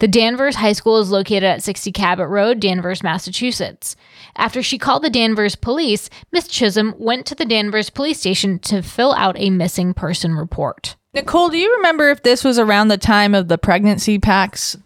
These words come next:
Speaker 2: that were going on in Boston, or was that earlier?
Speaker 1: I think that was a little
Speaker 2: High school?
Speaker 1: earlier. I think so. 'Cause I remember that, wasn't there a Lifetime movie about it?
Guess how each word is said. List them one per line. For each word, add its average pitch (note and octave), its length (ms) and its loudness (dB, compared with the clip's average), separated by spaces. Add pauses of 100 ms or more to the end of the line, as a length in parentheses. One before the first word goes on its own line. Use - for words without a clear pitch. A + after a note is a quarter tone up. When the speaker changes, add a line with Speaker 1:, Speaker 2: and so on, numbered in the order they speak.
Speaker 2:
that G3+ 140 2
were G3 120 0
going G3 280 2
on G3 220 4
in F#3+ 140 2
Boston, G3 800 2
or G#3 100 4
was G3 140 2
that A3 340 4
earlier? F3+ 560 2 (1300)
Speaker 1:
I C#4+ 140 0
think B4+ 320 0
that B4 140 6
was F4+ 160 4
a C#4+ 80 6
little B3 560 2 (260)
Speaker 2:
High E3+ 60 -6
school? - 20 -2
Speaker 1:
earlier. F3 2250 0
I A3 120 0
think D#4+ 400 -6
so. - 880 -2 (840)
'Cause C#4+ 160 2
I C4+ 80 4
remember E4+ 360 2
that, B3 140 -4
wasn't C#4+ 260 2
there D#4 100 4
a A#3+ 40 4
Lifetime A#3 340 2
movie B3 240 2
about B3 260 0
it? B3 160 -2